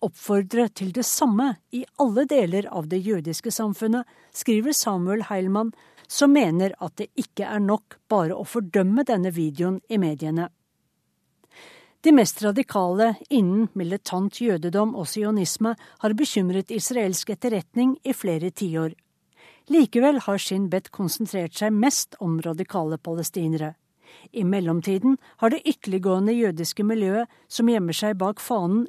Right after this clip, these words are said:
religiøs sionisme, vokst seg sterkere. Da en av dem tok livet av statsminister Itzhak Rabin i nitten nittifem,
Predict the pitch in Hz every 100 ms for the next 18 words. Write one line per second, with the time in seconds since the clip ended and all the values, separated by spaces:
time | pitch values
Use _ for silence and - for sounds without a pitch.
0 | - 190 190 190 220 196 170 - 247 -
1 | 220 226 226 196 - 233 254 _ _ _
2 | - 180 - - - - - 220 226 -
3 | - - 180 - 160 156 _ _ _ _
4 | _ - - - 330 320 233 202 220 226
5 | 262 180 - 214 180 175 165 208 208 180
6 | 156 - 175 160 - 180 170 - 202 220
7 | 175 - 185 - 196 175 190 226 220 196
8 | 208 - 175 170 233 - 226 247